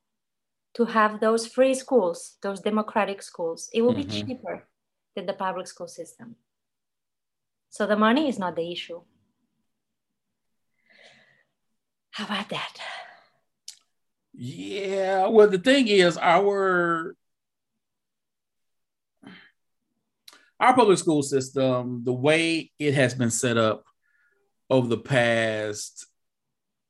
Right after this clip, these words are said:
Speaker 2: I'm assuming, twenty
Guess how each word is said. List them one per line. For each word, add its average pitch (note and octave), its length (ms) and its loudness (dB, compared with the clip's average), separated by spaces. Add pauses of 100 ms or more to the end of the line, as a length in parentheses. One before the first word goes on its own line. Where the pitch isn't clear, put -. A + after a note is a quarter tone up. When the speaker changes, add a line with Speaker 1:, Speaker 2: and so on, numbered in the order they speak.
(640)
Speaker 2:
I'm G2+ 180 -8
assuming, G#2 800 -8 (840)
twenty F#2+ 1080 -12